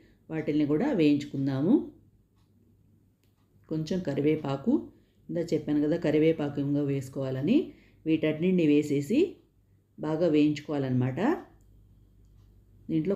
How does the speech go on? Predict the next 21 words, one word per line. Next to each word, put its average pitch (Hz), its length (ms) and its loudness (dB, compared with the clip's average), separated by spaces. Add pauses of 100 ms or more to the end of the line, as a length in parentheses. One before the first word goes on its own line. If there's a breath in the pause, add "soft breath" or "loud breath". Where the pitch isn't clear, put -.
కొంచెం 160 320 -2
పసుపు 143 340 -4
కూడా 165 220 2
వేస్తున్నాను, 139 680 0 (360)
ఎక్కువైతే 170 500 -4
వేయలేదు, 139 300 0 (120)
కొంచెం 165 380 -2
వేసాను, 143 360 0
హాఫ్ 151 220 -2
స్పూన్. 170 360 0 (640 loud breath)
ఇవన్నీ 170 360 0 (320)
వేగిన 165 360 0
తర్వాత 151 360 -4 (680)
వీటిని 175 420 2 (500)
ఈ - 100 0
అన్నంలో 175 380 2
వేసేసుకుందాము. 147 840 0 (840)
ఇప్పుడు 185 340 -2
ఇందాక 180 400 0
మనం 170 180 0
మిక్సీ 165 240 0